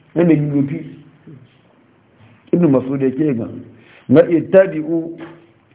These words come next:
wa la tabtadi'u." Ya ni tu e ma ta bidiya ma. "Faqad kufitum a ku ke ya ni wa kullu bid'atin dalala." Bidiya ba ta e yi o.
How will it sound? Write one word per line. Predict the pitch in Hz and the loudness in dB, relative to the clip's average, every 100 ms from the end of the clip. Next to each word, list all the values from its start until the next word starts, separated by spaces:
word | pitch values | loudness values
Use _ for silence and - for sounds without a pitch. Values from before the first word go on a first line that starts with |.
| _ _ _ _ - | _ _ _ _ -2
wa | 120 | 2
la | 127 143 143 | 4 2 0
tabtadi'u." | 139 123 107 143 165 127 107 - - - - _ _ - | -2 -4 0 2 2 0 -6 -12 -16 -20 -20 _ _ 2
Ya | 135 170 | 2 2
ni | 175 160 | -2 -10
tu | 156 196 | -6 -6
e | 196 131 | -2 -2
ma | 127 151 | 0 -2
ta | 151 | -2
bidiya | 143 156 160 147 | -4 -2 0 0
ma. | 135 - - - _ - - - - _ _ _ _ - | -2 -12 -18 -20 _ -18 -16 -16 -20 _ _ _ _ 2
"Faqad | 147 143 202 202 208 | 4 4 0 0 -4
kufitum | 160 147 190 208 202 180 143 110 | -4 -4 -2 -2 0 0 0 2
a | 147 175 | 0 0
ku | 151 | -4
ke | 139 | 0
ya | 170 139 139 139 | 2 2 2 0
ni | 143 165 | 0 -4
wa | - 127 | -2 -2
kullu | 170 170 131 | 2 2 4
bid'atin | 127 127 127 170 170 185 156 | 2 2 0 -2 -2 -4 2
dalala." | 143 127 117 101 98 110 | 2 2 -2 -4 -6 -4
Bidiya | 165 170 156 | 2 2 2
ba | 165 | -2
ta | 165 175 | -2 -4
e | 131 | -4
yi | 127 147 | -6 -4
o. | 170 139 | -2 -2